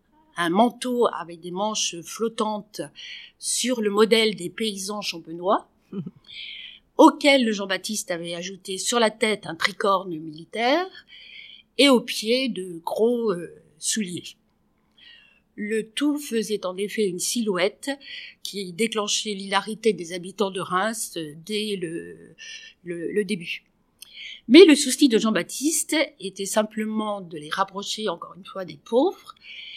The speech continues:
et de les protéger du froid, puisqu'ils étaient voués à faire, euh, comme il l'avait fait lui-même, de constants voyages, euh, à pied, bien sûr. Donc, euh, dans cette grossièreté, il voulait, il tenait à rappeler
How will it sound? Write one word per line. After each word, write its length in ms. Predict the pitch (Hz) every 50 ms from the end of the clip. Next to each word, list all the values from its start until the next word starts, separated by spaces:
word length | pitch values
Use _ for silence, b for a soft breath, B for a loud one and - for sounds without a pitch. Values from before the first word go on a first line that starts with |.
| B B B B B B B _ -
et 200 | 226 254 262 247
de 140 | 190 185 180
les 140 | 170 165 156
protéger 560 | - - 240 240 240 226 208 180 220 226 190
du 120 | 160 -
froid, 460 | - - - - 170 - - - _ _ _ _ _ _ _ _ _ _ _ _ _
puisqu'ils 540 | 175 165 - - 240 240 220 190 175 170
étaient 200 | 185 185 - 202
voués 340 | 196 175 185 185 202 214 208
à 120 | 175 - -
faire, 480 | - - 196 208 208 202 190 - -
euh, 100 | 160 - - _
comme 200 | - 196 196 196
il 80 | 202 185
l'avait 180 | 180 170 165
fait 200 | 160 - - 220
lui-même, 480 | 196 165 147 143 151 170 196 220 226 220 - B B B B B B B B B B B _ _ _ _ -
de 160 | 170 165 185
constants 460 | 180 - 254 262 262 - - 294 269
voyages, 640 | 226 226 202 180 208 196 196 208 226 240 220 - 190
euh, 320 | 180 175 170 180 175 165 - _ _ _
à 100 | - 180
pied, 320 | 180 - - 185 156 - - _ _ _ _ _ _
bien 160 | 170 190 190
sûr. 460 | 190 - - 131 - - - - - _ _ _ _ _ _ _ _ _ _ _ _ _ - - B B B B B B B B B B B B B B B -
Donc, 320 | 196 254 277 294 285 -
euh, 260 | 277 285 277 262 202 165 - - - - -
dans 120 | 214 220
cette 220 | 220 - 208 202 190
grossièreté, 880 | - - 302 311 302 - 247 226 - - - 254 262 320 359 370 359 - _ _ -
il 280 | 185 190 185 185 196 185
voulait, 360 | 180 190 226 233 220 208 202
il 100 | 190 175
tenait 260 | - 233 226 226 233 208
à 80 | 185
rappeler 480 | 185 - 233 - - - 220 269 359